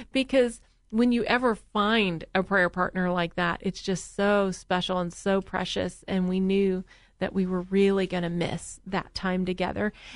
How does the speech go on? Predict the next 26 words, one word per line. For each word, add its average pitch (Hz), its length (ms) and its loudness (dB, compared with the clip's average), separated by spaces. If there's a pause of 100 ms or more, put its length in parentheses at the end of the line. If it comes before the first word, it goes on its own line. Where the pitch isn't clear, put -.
It 247 160 2
says 254 280 4
in 247 120 6
Galatians 214 720 2
six - 420 -4
two, 233 280 2
"Carry 285 760 0 (360)
each 240 260 2
other's 202 320 2
burdens, 208 800 2 (280)
and 233 240 4
in 233 280 6
this 320 340 2
way 196 460 2
you 233 200 2
will 285 200 2
fulfill 233 560 0
the 233 120 2
law 202 260 2
of - 180 -6
Christ." - 640 -6 (380)
So - 320 0
I 262 160 -2
don't 330 140 2
know 320 260 0 (520)
who 285 460 2